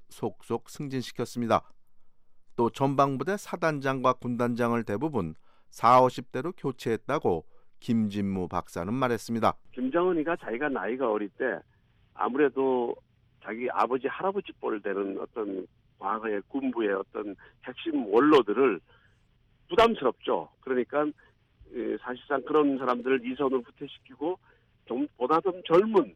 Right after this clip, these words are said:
Speaker 2: 그런 엘리트들로 충원해 가는 과정이 지난 오 년 동안 계속, 계속돼 왔다고 봅니다. 집권 한 삼 년 차부터 군단장급이 한 사십 대, 오십 대, 사단장, 군단장급이 사십 대, 오십 대로 대부분 물갈이 됐다.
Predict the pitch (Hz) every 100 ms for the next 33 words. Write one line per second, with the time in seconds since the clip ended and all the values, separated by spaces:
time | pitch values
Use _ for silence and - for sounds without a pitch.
0 | _ _ _ - 147 147 135 120 123 143
1 | - 110 104 123 123 - 226 190 143 117
2 | 117 117 110 107 127 120 127 123 113 131
3 | - 139 - - - - - - _ _
4 | 127 196 - 147 104 - 98 98 92 92
5 | 92 78 - _ _ _ - - - -
6 | 165 - - 175 202 220 - 143 104 -
7 | 151 123 76 _ - - _ 127 139 170
8 | 160 156 143 - 139 135 156 196 202 _
9 | _ _ _ 107 110 - - 139 - -
10 | 127 131 - _ 101 82 _ - 110 123
11 | 131 156 160 147 135 139 143 139 135 139
12 | - 131 - - 139 131 - 131 143 -
13 | - - - 180 240 208 143 156 151 127
14 | 110 123 101 104 90